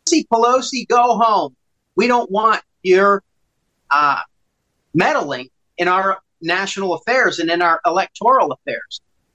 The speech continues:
And you know she signs the checks for an awful lot of things, so that's a bold thing for a small nation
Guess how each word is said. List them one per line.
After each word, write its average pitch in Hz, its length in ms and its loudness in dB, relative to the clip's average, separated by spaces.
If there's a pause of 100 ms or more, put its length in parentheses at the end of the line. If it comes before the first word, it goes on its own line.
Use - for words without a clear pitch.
(400)
And 120 120 -2
you 196 120 2
know 262 180 2
she 240 220 -6
signs 240 400 -2
the - 100 -10
checks - 480 -4
for 151 120 -4
an 139 60 -2
awful 196 320 -2
lot 196 180 0
of 135 140 -6
things, 175 300 -8
so 156 100 -10
that's 165 200 -2
a 139 100 -10 (100)
bold 214 480 4
thing 208 340 -2
for 139 120 2
a 123 60 -4
small 175 400 0
nation 180 440 -6